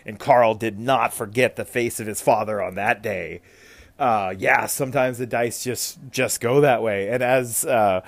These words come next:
we'll hear a little bit later on from Carl, that's, that's exciting when the dice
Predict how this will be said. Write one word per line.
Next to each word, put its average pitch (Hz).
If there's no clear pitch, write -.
we'll 131
hear 127
a 117
little 120
bit 113
later 113
on 117
from 117
Carl, 95
that's, 110
that's 120
exciting 110
when 98
the 98
dice 107